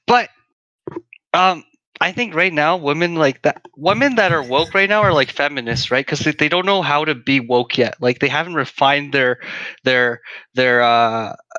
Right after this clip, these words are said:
they're being too obvious. They're being too dumb in the way they try to take over the world.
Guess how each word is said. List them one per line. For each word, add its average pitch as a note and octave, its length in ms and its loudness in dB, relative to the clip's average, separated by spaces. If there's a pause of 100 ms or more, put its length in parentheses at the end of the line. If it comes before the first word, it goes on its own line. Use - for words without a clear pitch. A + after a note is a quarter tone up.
they're D#3+ 140 0
being G3 240 2
too F#3 180 -2
obvious. B2+ 580 0
They're C3+ 140 0
being D#3+ 280 -2
too D#3 260 -2
dumb B2 400 0 (300)
in C#3+ 100 2
the C3+ 100 0
way C3 200 0
they C3 400 -2 (880)
try C3 400 2
to C3 80 -4
take C3 260 -4
over B2+ 220 0
the A#2 100 0
world. B2 400 2